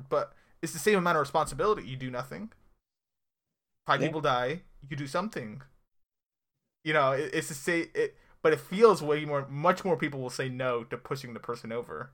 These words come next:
Speaker 1: Understandably. I don't, I wouldn't push the person over, but I feel like I, I might be capable of hitting the switch.
Speaker 2: Huh.
Speaker 1: But it's the same, it's the same amount of culpability, right? You're killing someone either way.
Speaker 2: Yeah.
Speaker 1: So,
Speaker 2: Oh, man.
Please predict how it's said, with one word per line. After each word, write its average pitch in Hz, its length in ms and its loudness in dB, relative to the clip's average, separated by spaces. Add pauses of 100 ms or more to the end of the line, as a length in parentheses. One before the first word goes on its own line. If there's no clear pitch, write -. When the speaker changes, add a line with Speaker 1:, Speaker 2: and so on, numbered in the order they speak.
Speaker 1:
Understandably. 147 720 -2
I 147 160 6
don't, 180 120 2
I 160 120 6
wouldn't 190 220 -4
push - 160 -14
the - 60 -20
person - 300 -12
over, - 240 -14 (280)
but 139 100 4
I 135 40 0
feel 185 180 2
like 185 140 2
I, 131 140 -2 (300)
I 131 60 0
might 139 180 -2
be 135 120 -6 (100)
capable 123 380 -4
of 117 100 -4
hitting 120 240 -8
the 107 60 -14
switch. - 340 -6 (1400)
Speaker 2:
Huh. 156 420 6 (1000)
Speaker 1:
But 190 80 4
it's 190 100 0
the 233 140 4
same, 214 100 2
it's 147 120 -6
the 190 80 -2
same 180 40 -2
amount 156 180 -2
of 135 60 -6
culpability, 139 720 -4
right? 120 240 -10
You're 110 180 -12 (540)
killing 156 240 0
someone 127 260 -8
either 110 160 -8
way. 127 220 -6 (480)
Speaker 2:
Yeah. 139 480 0 (520)
Speaker 1:
So, - 80 -16 (240)
Speaker 2:
Oh, 110 100 -8
man. 101 380 -6